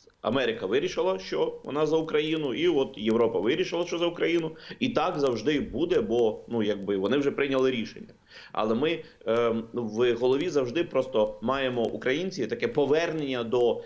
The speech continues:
радянського минулого, коли ми мало на що впливали, так? Тобто, ну, ні на що не впливали. А в демократичних, розвинутих правових культурах там ж ситуація зовсім інакша. Як хочуть люди,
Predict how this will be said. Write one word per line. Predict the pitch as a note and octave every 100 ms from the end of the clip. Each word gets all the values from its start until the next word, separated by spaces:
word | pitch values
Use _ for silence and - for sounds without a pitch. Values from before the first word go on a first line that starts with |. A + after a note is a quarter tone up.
| -
радянського | - A#2+ D#3+ G3+ G#3+ D3 C#3+
минулого, | C3 B2+ A2 G#2+ F#2+ - -
коли | - C3 D#3+
ми | D#3+
мало | D3+ D#3 E3 D#3
на | C#3+
що | - C#3
впливали, | C#3 C3+ A#2+ F#2 D#2+ -
так? | A2 C3
Тобто, | - A2+ A2+ G#2+ -
ну, | D#3 - - -
ні | C#3
на | E3+
що | D#3 - F#2
не | F2
впливали. | - D#2+ D2 - - - - -
А | - A2+ A2+
в | G#2 A#2+ A#2+
демократичних, | A2+ C3 C3 - F3+ - E3+
розвинутих | C#3 B2+ E3 D#3+ -
правових | C3+ B2+ C#3 E3
культурах | - C3+ D#3+ C#3 -
там | C#3+ C#3
ж |
ситуація | - B2+ C3 B2+ A#2+
зовсім | A#2+ A#2+ A2+
інакша. | G#2+ F#2 -
Як | G2+ D#3 -
хочуть | D#3+ D#3+ C3
люди, | B2 A#2+ A2 C#3 F3